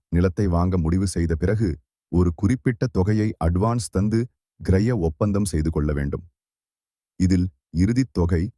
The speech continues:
நிலத்தை ஒப்படைக்கும் காலம் போன்றவற்றையெல்லாம் தெளிவாக குறிப்பிட வேண்டும். பத்திரப்பதிவு செய்யும் போது, அரசு நிர்ணயித்துள்ள முத்திரை தீர்வை மற்றும் பதிவு கட்டணங்களை முறையாக செலுத்தி,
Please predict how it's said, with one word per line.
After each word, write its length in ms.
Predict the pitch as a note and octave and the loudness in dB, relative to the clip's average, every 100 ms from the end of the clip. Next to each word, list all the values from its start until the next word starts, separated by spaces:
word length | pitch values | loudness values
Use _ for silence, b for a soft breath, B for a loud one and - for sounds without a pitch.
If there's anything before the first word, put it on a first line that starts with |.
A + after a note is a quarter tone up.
| _ | _
நிலத்தை 460 | - E2+ G2 E2+ A#2 | -4 0 0 0 -2
ஒப்படைக்கும் 600 | - E2+ - G#2+ - F2+ D#2+ | 0 -2 0 -2 0 -2 0
காலம் 300 | E2 F2+ F2+ | 0 2 0
போன்றவற்றையெல்லாம் 920 | F#2 F2+ F2+ E2 - E2 D#2 D#2 F2+ | 0 2 0 -2 -2 0 0 0 -2
தெளிவாக 460 | E2 D#2 D#2 D#2 F#2+ | 0 0 0 0 0
குறிப்பிட 360 | F2+ E2 E2+ | -2 0 0
வேண்டும். 320 | D2+ C#2+ - - _ _ _ _ _ _ _ _ _ - | 0 -2 -6 -12 _ _ _ _ _ _ _ _ _ 0
பத்திரப்பதிவு 600 | F#2 F2+ C#3 B2+ B2 B2 | 0 2 0 2 0 0
செய்யும் 340 | G#2 G2+ G#2 | 2 2 2
போது, 260 | F#2 F#2+ D#2+ B1+ - _ _ _ | 2 2 0 -2 -12 _ _ _
அரசு 320 | F2+ G#2 B2+ C#3 | 0 2 2 0
நிர்ணயித்துள்ள 760 | G#2 G2+ A2+ A2 - F2+ F2 E2+ | 2 2 0 0 0 2 2 2
முத்திரை 380 | E2 F2+ B2 A#2+ | 0 0 2 0
தீர்வை 420 | - F#2+ E2 C2+ - _ _ - | 2 2 2 -2 -6 _ _ -2
மற்றும் 260 | G#2 A2+ | 2 0
பதிவு 300 | G2 F#2 B2 | 2 2 2
கட்டணங்களை 520 | C3+ F#2+ G2+ G2+ F2+ F#2 | 0 0 0 0 2 2
முறையாக 460 | D#2+ E2+ F2+ F2 | 2 2 2 2
செலுத்தி, 400 | F2 E2 F2+ E2+ | 0 0 0 -2